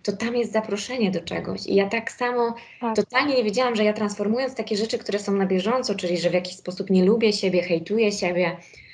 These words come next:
Speaker 1: em, pojawia się to właśnie w kwestii relacji z jedzeniem, że to będzie dla mnie jakąś bramą w ogóle do czegoś innego, do czegoś, co
Speaker 2: Mhm.
Speaker 1: nie da się wymyśleć,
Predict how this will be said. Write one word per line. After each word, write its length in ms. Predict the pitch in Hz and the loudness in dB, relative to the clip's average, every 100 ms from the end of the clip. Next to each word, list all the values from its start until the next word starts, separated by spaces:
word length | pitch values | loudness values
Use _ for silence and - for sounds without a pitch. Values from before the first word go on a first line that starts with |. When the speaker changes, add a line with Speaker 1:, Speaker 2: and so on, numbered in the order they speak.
| - - - - - | -20 -14 -12 -12 -6
Speaker 1:
em, 640 | 180 180 170 170 165 - - - - | 0 2 2 0 -2 -6 -14 -16 -16
pojawia 400 | - 208 202 214 | 0 4 4 4
się 120 | 214 196 | 0 -2
to 100 | 190 | -2
właśnie 260 | 190 190 | -2 -4
w 80 | 190 | -4
kwestii 300 | 196 196 196 | -6 -4 -2
relacji 380 | 196 196 - 190 | 0 -2 -2 -2
z 20 | |
jedzeniem, 380 | 185 196 196 226 233 | 0 2 2 0 -2
że 140 | 202 | -4
to 180 | 190 269 | -2 -2
będzie 300 | 247 220 208 | 0 2 2
dla 200 | 196 196 | 2 4
mnie 360 | 190 185 233 - _ _ _ _ _ _ _ - - - | 4 4 2 -4 _ _ _ _ _ _ _ -20 -20 -2
jakąś 320 | 196 220 214 | 0 2 0
bramą 460 | 170 190 220 247 247 | 2 2 2 0 -4
w 60 | |
ogóle 260 | 208 208 226 | -2 -2 -2
do 80 | 208 | -4
czegoś 320 | 220 202 208 | -6 -8 0
innego, 400 | 196 220 269 202 | 0 2 0 -2
do 80 | 190 | -2
czegoś, 280 | 208 202 208 | 0 0 -2
co 280 | - 220 220 220 | -2 0 0 -2
Speaker 2:
Mhm. 400 | 202 220 226 254 _ _ _ _ - | -4 -4 -6 -10 _ _ _ _ 2
Speaker 1:
nie 220 | 214 381 | 4 4
da 160 | 494 | 2
się 180 | - 220 | 0 -2
wymyśleć, 960 | 190 196 190 202 202 196 190 - - | 2 4 6 4 2 0 0 -4 -14